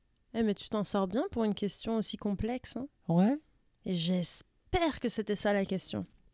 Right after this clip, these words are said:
Speaker 2: Et je pense que du coup, je peux même répondre à la question à laquelle j'ai pas réussi à répondre tantôt.
Speaker 1: C'est vrai ?
Speaker 2: Ouais.
Speaker 1: Qui était, euh,
Speaker 2: Le lien
Speaker 1: le
Speaker 2: en France-Québec,
Speaker 1: pont. Ouais,
Speaker 2: le
Speaker 1: c'est
Speaker 2: pont,
Speaker 1: ça.
Speaker 2: ouais.
Speaker 1: Ton œuvre qui crée un pont entre les scènes françaises et québécoises.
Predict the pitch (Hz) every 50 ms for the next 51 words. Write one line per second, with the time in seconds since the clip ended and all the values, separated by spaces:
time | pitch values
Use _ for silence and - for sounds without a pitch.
0 | _ _ _ _ - - - 147 147 - - 175 180 - - 151 143 139 - -
1 | 208 - - - 151 143 156 151 147 147 185 180 - 208 202 185 170 160 - 160
2 | - - 190 170 160 - 165 - 147 - - 160 165 165 - - 156 160 151 160
3 | 156 147 - 160 156 - 147 143 - _ _ _ - - - 277 262 240 226 262
4 | 247 262 311 381 554 622 554 - 143 139 139 143 147 - - - - - _ _
5 | _ _ _ _ _ - - - 262 247 - - - 262 262 269 277 277 254 240
6 | 240 233 233 233 233 233 233 233 233 240 240 - - _ _ _ - 143 147 147
7 | 147 156 160 190 226 240 240 240 226 - - 196 311 320 359 202 196 175 196 220
8 | 294 - 240 240 254 285 349 349 - 285 226 202 202 330 339 339 320 165 160 160
9 | 165 165 - - 262 240 240 247 262 269 - - - 240 - - 254 240 233 220
10 | - 262 254 240 - - 226 220 - - 233 226 - - 233 - - 233 220 233
11 | - 233 214 226 - - 311 415 440 311 220 -